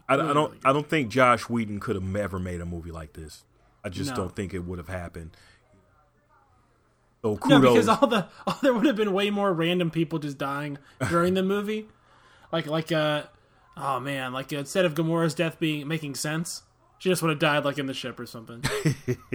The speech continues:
Speaker 2: Or Peter Quill would have died, like, in the middle of, like, just like, "Oh, we're landing the ship," and <sniffs> just splatted.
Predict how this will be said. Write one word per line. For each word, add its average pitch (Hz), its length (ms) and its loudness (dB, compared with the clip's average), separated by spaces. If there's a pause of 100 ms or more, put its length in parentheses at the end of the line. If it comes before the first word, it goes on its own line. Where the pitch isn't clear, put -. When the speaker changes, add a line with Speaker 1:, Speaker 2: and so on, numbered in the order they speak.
(440)
Speaker 2:
Or 170 100 0
Peter 214 220 2
Quill 226 200 6
would 190 80 6
have 175 80 2
died, 180 200 4
like, 160 200 2
in 175 60 2
the 160 80 0
middle 160 260 2
of, 147 140 -4
like, 156 160 -4
just 165 200 -2
like, 170 120 -4
"Oh, 311 180 6
we're 233 60 -6
landing 294 320 2
the 269 80 -2
ship," 330 220 -2
and 185 160 -4
<sniffs> - 720 -4
just - 220 -12
splatted. 139 360 -8